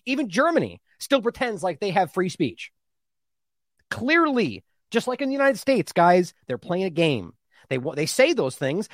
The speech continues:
They'll say you've got free speech right up to the point they sew your mouth shut. And they'll say, "Oh, okay, well, now you don't." The point is they will lie and lie and lie as long as they can get away with it. This is crazy. Now, it says the verdict was issued in a penal order procedure,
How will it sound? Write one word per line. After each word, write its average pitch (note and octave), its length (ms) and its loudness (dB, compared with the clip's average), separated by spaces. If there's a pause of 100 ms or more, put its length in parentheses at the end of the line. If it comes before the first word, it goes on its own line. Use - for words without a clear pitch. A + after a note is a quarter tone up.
(160)
They'll C4+ 180 8
say C4 220 2
you've A#3 260 0
got A#3+ 240 2
free A#3 160 0
speech B3+ 340 -6
right A#3 140 2
up G#3 100 -2
to A3 60 -10
the G3 80 -4
point A3+ 300 -2
they C#3+ 80 -4
sew - 240 0
your F3+ 140 -2
mouth E3 260 6
shut. - 320 -2 (180)
And F#3+ 100 0
they'll F#3+ 80 2
say, - 140 0
"Oh, F4 360 8
okay, B3 200 2
well, A3+ 80 2
now A3 160 6
you E3+ 140 4
don't." D3 160 2 (140)
The G3+ 60 -2
point C4 300 6
is A#3 160 2
they A3 140 2
will E3 180 -6
lie A3+ 300 6
and E3 180 -2
lie G#3 280 6
and E3 180 -2
lie D#3+ 500 6 (140)
as D3+ 160 -4
long B3 420 4
as G#3+ 80 -4
they A3+ 140 2
can A3 100 -4
get G3+ 140 2
away B3 240 8
with D#3+ 160 4
it. - 100 -8 (1080)
This A3+ 200 6
is B3 120 -6
crazy. B3+ 500 2 (1120)
Now, G3 140 0
it G3 80 0
says G#3+ 220 0
the G3 80 0
verdict B3 420 2
was G3+ 160 -2
issued A#3+ 340 -2
in G3 120 -4
a G3 100 0
penal C4 360 -2
order G#3 260 2
procedure, F3+ 580 -4